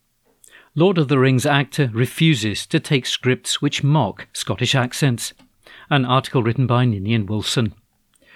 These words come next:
Lord of the Rings star Billy Boyd has called out the stereotypical treatment of Scottish accents in the film industry, saying jokes about not understanding it are overdone. Mister Boyd has claimed that he will refuse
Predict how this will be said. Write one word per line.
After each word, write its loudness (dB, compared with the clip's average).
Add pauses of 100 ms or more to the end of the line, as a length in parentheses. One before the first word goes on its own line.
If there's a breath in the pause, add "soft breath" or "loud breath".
(360 loud breath)
Lord 4
of 0
the 4
Rings 2
star 2
Billy 2
Boyd 0
has -2
called 0
out 0
the 2
stereotypical -2
treatment -2
of -2
Scottish -2
accents 0
in 2
the 2
film 0
industry, 0 (380 loud breath)
saying -2
jokes -2
about 0
not 0
understanding 0
it -2
are 0
overdone. 0 (800 loud breath)
Mister -2
Boyd 2
has 0
claimed 0
that -4
he 2
will 0
refuse 0